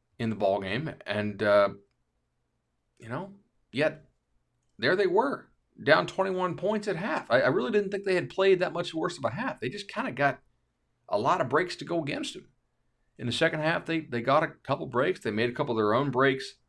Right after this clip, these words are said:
They seemed to do a, a better job, um, you know, defensively of limiting how many guys were, were wide open,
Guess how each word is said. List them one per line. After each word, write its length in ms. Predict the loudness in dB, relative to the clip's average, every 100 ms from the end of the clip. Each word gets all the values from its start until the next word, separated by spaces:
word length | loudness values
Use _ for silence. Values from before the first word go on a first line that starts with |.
| _ _ _ _
They 120 | -2 -2
seemed 320 | 2 2 2
to 60 |
do 160 | 4 6
a, 180 | 6 2
a 180 | 0 -2
better 440 | 0 4 4 4
job, 580 | 2 2 6 6 4 0 _ _ _ -20 -20 -20 _
um, 460 | -8 -4 -4 -6 -12 _ _ _ _ _ _ _ _ _ _ _ _
you 80 | -16
know, 200 | -14 -14 -16 -20 -20 _ _ _
defensively 680 | -2 0 2 0 -2 2 4
of 80 | 4
limiting 480 | 2 2 4 4 2
how 120 | 2
many 140 | 2
guys 420 | 2 4 6 4 0
were, 120 | -2
were 180 | -2 2
wide 240 | 4 6
open, 440 | 6 4 0 -6